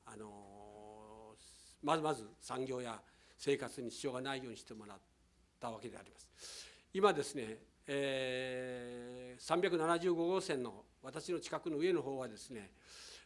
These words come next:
仮、仮場所を取ってですね、仮場所を架けようという工事が始まりました。これは国がやるですね、ですが、これが済んだら本格的な橋を、三七五の今の仮、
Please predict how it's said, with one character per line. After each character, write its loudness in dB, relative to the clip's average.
仮、 6
仮 2
場 6
所 2
を 0
取 -12
っ -20
て 2
で -2
す -8
ね、 -6
仮 2
場 8
所 8
を 6
架 -4
け 0
よ 6
う -2
と -8
い -6
う -8
工 -4
事 -6
が -4
始 -6
ま -8
り -14
ま -12
し -10
た。 -12
こ 0
れ 6
は 8
国 6
が 10
や 2
る -10
で -12
す -8
ね、 2
で -8
す -10
が、 -6
こ 2
れ 12
が 10
済 2
ん 8
だ 8
ら 8
本 2
格 -2
的 -6
な 0
橋 0
を、 -6
三 2
七 4
五 4
の 0
今 2
の 2
仮、 0